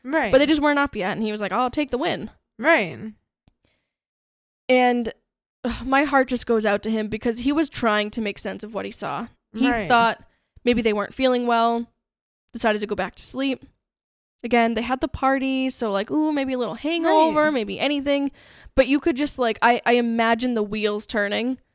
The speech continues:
Speaker 2: of, like, seeing it
Speaker 1: Right.
Speaker 2: all and be like, "Okay, nice try."
Speaker 1: Okay, really nice try.
Speaker 2: "All right, it's not funny any-, okay, this is getting old. Oh my God, are you okay?"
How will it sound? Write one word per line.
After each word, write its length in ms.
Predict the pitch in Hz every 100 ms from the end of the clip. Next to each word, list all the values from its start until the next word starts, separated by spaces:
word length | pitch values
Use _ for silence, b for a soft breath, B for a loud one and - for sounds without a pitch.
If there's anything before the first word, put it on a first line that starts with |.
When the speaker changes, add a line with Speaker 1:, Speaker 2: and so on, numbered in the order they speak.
| _ -
Speaker 2:
of, 140 | 226
like, 240 | 226 208 220
seeing 360 | 233 233 240
it 80 | 233
Speaker 1:
Right. 60 | 226
Speaker 2:
all 100 | 240
and 80 |
be 100 | 262
like, 160 | 220 226
"Okay, 440 | 240 349 285 269
nice 300 | 247 240 269
try." 680 | - 330 302 277 262 254 262 - _ _ _ _ _ _ _ _ _
Speaker 1:
Okay, 280 | - 311 311
really 340 | 247 277 294 269
nice 300 | 269 262 -
try. 420 | 311 269 240 247
Speaker 2:
"All 80 | 262
right, 180 | 311
it's 140 | 302 262
not 200 | 269 -
funny 320 | 285 294 302
any-, 160 | 269 -
okay, 200 | 254 254
this 160 | 247
is 120 | 262 240
getting 260 | 262 254
old. 240 | 254 240 220
Oh 80 |
my 100 | 233
God, 160 | 240 226
are 40 |
you 140 | 214 208
okay?" 420 | 202 214 113 -